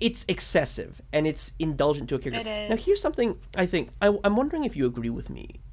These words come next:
Speaker 1: on
Speaker 2: Mm.
Speaker 1: this. But I feel like the camera, the cinematography focuses on Robert in such a way to, in, to look at him like a fascinating animal.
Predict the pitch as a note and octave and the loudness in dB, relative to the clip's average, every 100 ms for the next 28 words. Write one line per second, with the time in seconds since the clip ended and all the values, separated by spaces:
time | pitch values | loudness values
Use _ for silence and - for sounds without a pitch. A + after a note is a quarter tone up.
0 | - A#3+ C4 A#3+ G#3+ - - - - - | -6 -4 -2 -4 -6 -14 -16 -14 -14 -12
1 | D#3+ F3+ E3+ F#3 G3 - D4+ D4+ A#3 G3+ | 2 4 6 2 0 0 0 2 2 0
2 | - - - - - D3+ E3 D#3 - - | -6 -14 -14 -14 -10 -4 -2 -4 -6 -2
3 | F#3 E3 C3 D3 - C4+ B3 E3 C#3 C3+ | 4 4 4 2 2 0 2 0 0 -4
4 | B2+ B2+ - E3 D#3+ - C#3 A#2+ A2+ A2+ | -6 -10 -2 -2 -2 -8 -6 -6 -4 -4
5 | G2 - D#2+ - - - - D#3+ - F3 | -4 -4 -8 -10 -14 -16 -6 -6 -2 -2
6 | - D#3+ D#3 - C#3+ C#3 - - D3 - | 0 4 4 4 -6 -8 -6 -2 -2 -4
7 | - - - F#3+ - F3+ F3 A3 C#3+ G3 | -10 -18 -16 -16 -6 -4 -2 -2 -4 0
8 | F#3 E3 C#3+ C#3 A#2+ - D3 D3 D3+ C#3 | 0 2 2 2 -4 -2 -4 -2 -2 -2
9 | C3 B2+ A#2+ - A2+ C2+ - - | 0 -2 -4 -6 -6 -8 -12 -16